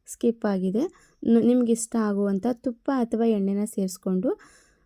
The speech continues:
ಚೆನ್ನಾಗಿ ಒಂದು ಮಿಕ್ಸ್ ಕೊಟ್ಟು, ಸೋಡಾ ಎಲ್ಲ ಹಾಕಿರ್ತೀವಲ್ವ, ಸೋಡಾ, ಮೊಸರು ಎಲ್ಲ ಚೆನ್ನಾಗಿ ಒಂದು ಹಾಗೆ ಒಂದು ಮಿಕ್ಸ್ ಕೊಟ್ಟು, ನಂತರ ಸ್ವಲ್ಪ ಸ್ವಲ್ಪ ನೀರನ್ನ ಹಾಕ್ಕೊಂಡು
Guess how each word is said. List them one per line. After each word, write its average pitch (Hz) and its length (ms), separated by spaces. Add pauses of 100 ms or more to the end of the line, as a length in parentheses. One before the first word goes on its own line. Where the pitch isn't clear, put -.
(120)
ಚೆನ್ನಾಗಿ 247 460
ಒಂದು 233 240
ಮಿಕ್ಸ್ 208 260
ಕೊಟ್ಟು, 208 340 (140)
ಸೋಡಾ 220 360
ಎಲ್ಲ 208 240
ಹಾಕಿರ್ತೀವಲ್ವ, 196 760 (140)
ಸೋಡಾ, 196 420
ಮೊಸರು 202 360
ಎಲ್ಲ 202 140
ಚೆನ್ನಾಗಿ 202 480
ಒಂದು 190 300
ಹಾಗೆ 190 240
ಒಂದು 196 180
ಮಿಕ್ಸ್ 185 260
ಕೊಟ್ಟು, 180 360 (540)
ನಂತರ 254 260
ಸ್ವಲ್ಪ 254 260
ಸ್ವಲ್ಪ 262 300
ನೀರನ್ನ 233 440
ಹಾಕ್ಕೊಂಡು 196 500